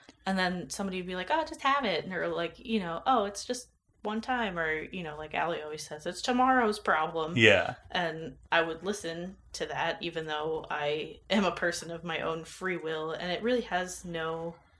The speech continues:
Speaker 1: bearing. It's not like the next day they're gonna be like, "Oh, I can't believe Amanda didn't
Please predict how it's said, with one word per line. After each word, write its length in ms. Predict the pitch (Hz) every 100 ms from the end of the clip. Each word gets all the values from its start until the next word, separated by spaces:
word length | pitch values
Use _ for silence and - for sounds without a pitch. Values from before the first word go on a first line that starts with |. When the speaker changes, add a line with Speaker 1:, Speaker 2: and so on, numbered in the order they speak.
| _ _ _ _ 220 -
Speaker 1:
bearing. 420 | 156 165 208 226
It's 160 | 196 -
not 140 | 190
like 140 | 190
the 80 | -
next 320 | 165 151 -
day 180 | - 156
they're 100 | 143 151
gonna 100 | 156
be 60 |
like, 140 | 185 190
"Oh, 40 |
I 120 | - -
can't 240 | 208 190
believe 240 | 175 170
Amanda 300 | 160 160 165
didn't 260 | 160 156